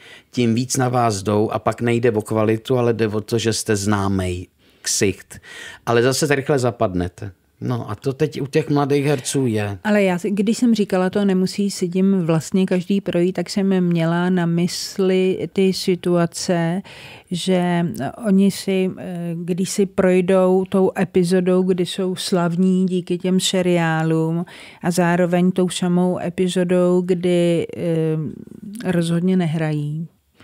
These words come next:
Speaker 2: jestli mi rozumíte, tak, eh, musí si k tomu dojít, že tohle přece není to herectví, které chtěli dělat.
Speaker 1: To já nevím, jak to mají oni. Já to teď už vím, že tohle jsem dělat nechtěl,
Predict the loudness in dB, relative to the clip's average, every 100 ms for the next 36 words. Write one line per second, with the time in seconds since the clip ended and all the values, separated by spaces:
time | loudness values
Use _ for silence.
0 | -20 -20 -20 -20 -20 -10 -6 -4 -2 0
1 | 0 0 0 -2 -2 -4 -6 -6 -10 -16
2 | -20 -20 -8 -8 -8 -8 -6 -6 -10 -16
3 | -16 -4 -2 0 0 0 0 4 6 6
4 | 6 6 2 2 -2 0 2 2 0 -2
5 | -4 -2 -2 0 -2 -2 -4 -2 -2 -2
6 | -6 -4 -4 -4 -6 -6 -6 -6 -4 -2
7 | -2 -2 -4 -14 -20 -20 _ _ _ -20
8 | -20 -20 -2 0 2 2 0 -2 -4 -6
9 | -6 -6 -8 -10 -10 -12 -16 -20 -16 -4
10 | -2 -2 -4 -4 -2 -4 -4 0 0 -2
11 | -6 -6 -2 0 0 0 -2 -6 -4 -6
12 | -6 -6 -6 -8 -10 -10